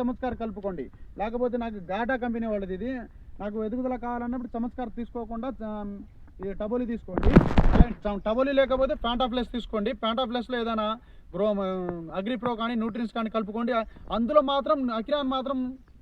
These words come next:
బరాబర్ మంచిగా అయితే కలుపు-, అలాగనే నేను ఊగుగా అకిరాన్ కలుపుకోండి, అకిరాన్ కలుపుకోండి ఎందుకు చెప్తున్నా, బల్ల గుద్దుతున్నా అంటే దాని పనితనం అలా ఉంది కాబట్టి కలుపుకోమని చెప్తున్నా. పనితనం లేకపోతే నేను ఈసారి చెప్పడం నాకు అవసరం లేదు. ఎందుకు పనితనం అలా ఉంది కాబట్టి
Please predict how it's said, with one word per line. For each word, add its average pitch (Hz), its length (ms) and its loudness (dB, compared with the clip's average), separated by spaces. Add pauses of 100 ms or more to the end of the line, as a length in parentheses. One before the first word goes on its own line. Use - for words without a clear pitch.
(260)
బరాబర్ 226 400 0
మంచిగా 226 340 0
అయితే 233 140 -2
కలుపు-, 214 160 0
అలాగనే 247 300 8
నేను 254 180 2
ఊగుగా 262 400 4
అకిరాన్ 254 400 8
కలుపుకోండి, 254 420 8
అకిరాన్ 240 320 8
కలుపుకోండి 240 340 4
ఎందుకు 220 180 2
చెప్తున్నా, 240 320 4
బల్ల 220 200 6
గుద్దుతున్నా 214 380 0
అంటే 220 120 0
దాని 220 180 10
పనితనం 214 420 2
అలా 247 260 10
ఉంది 240 180 -2
కాబట్టి 233 320 8
కలుపుకోమని 226 580 4
చెప్తున్నా. 180 340 4 (240)
పనితనం 247 360 4
లేకపోతే 254 320 8
నేను 247 160 2
ఈసారి 226 300 6
చెప్పడం 226 220 2
నాకు 233 180 8
అవసరం 220 220 6
లేదు. 170 240 4
ఎందుకు 202 200 -2
పనితనం 220 420 2
అలా 214 160 8
ఉంది 220 200 0
కాబట్టి 233 320 6